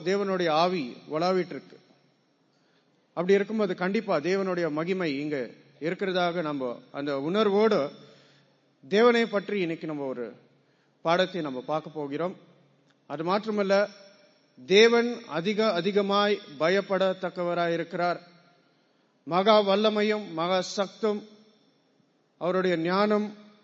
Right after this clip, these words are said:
அவருடைய அன்பு, அவருடைய வல்லமை, இது எதுக்குமே ஒரு முடிவே இல்லாத ஒரு நிலைமையில வாழ்ந்துட்டு இருக்கிற நம்ம பிதாவாகிய தேவன். ஆ, இன்னொரு வசனம் கூட நம்ம வாசிக்கலாம்.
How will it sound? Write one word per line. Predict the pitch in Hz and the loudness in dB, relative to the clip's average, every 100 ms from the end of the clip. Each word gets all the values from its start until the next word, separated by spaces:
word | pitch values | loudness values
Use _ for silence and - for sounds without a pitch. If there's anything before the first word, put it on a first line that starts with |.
| _ _ _ _ _ _ | _ _ _ _ _ _
அவருடைய | - 175 185 175 165 | -4 0 2 2 2
அன்பு, | 190 220 214 214 214 - - - _ _ _ _ _ _ _ _ _ _ - | 2 4 6 6 4 -8 -20 -20 _ _ _ _ _ _ _ _ _ _ -8
அவருடைய | 156 170 170 160 | -4 -2 0 2
வல்லமை, | 185 214 208 202 202 - - _ - | 4 4 4 2 -2 -8 -20 _ -6
இது | 170 196 | 2 4
எதுக்குமே | 214 226 233 226 226 185 165 - - _ _ _ _ | 4 2 0 0 0 -2 -4 -14 -20 _ _ _ _
ஒரு | - 160 160 | -8 -4 -4
முடிவே | 165 190 226 220 | 0 2 6 6
இல்லாத | 202 196 202 208 208 | 4 4 4 4 0
ஒரு | 170 151 135 127 | -2 -4 -6 -2
நிலைமையில | 175 214 214 208 | 2 4 4 2
வாழ்ந்துட்டு | 175 170 196 | 4 4 2
இருக்கிற | 202 180 175 180 156 123 - - _ _ | 0 -4 -6 -4 -4 -4 -12 -20 _ _
நம்ம | 147 135 | -12 -10
பிதாவாகிய | 147 151 156 151 147 127 | -4 -2 0 -2 -4 -4
தேவன். | 165 156 139 - - _ _ _ _ _ _ _ _ _ _ _ _ _ 151 | -4 -4 -8 -14 -20 _ _ _ _ _ _ _ _ _ _ _ _ _ -4
ஆ, | 156 160 - - _ | -2 -2 -4 -14 _
இன்னொரு | 175 214 208 | -6 -2 0
வசனம் | 190 220 202 190 | -2 -2 -6 -4
கூட | 208 208 | -4 -2
நம்ம | 170 151 170 | -2 -2 -2
வாசிக்கலாம். | 165 175 175 185 | -4 -6 -6 -6